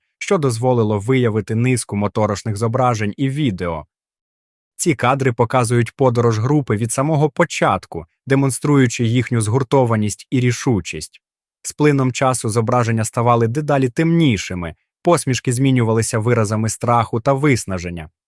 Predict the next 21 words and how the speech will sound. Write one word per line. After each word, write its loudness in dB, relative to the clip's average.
Останні 0
кілька 0
кліпів -2
були 2
найбільш 0
тривожними. -2
Тіньові 2
фігури, 0
що -2
рухаються 0
на -2
задньому 0
плані, -2
палаючі 2
очі, 2
що 0
вдивляються 0
крізь -6
темряву, -2
і -2
нарешті 0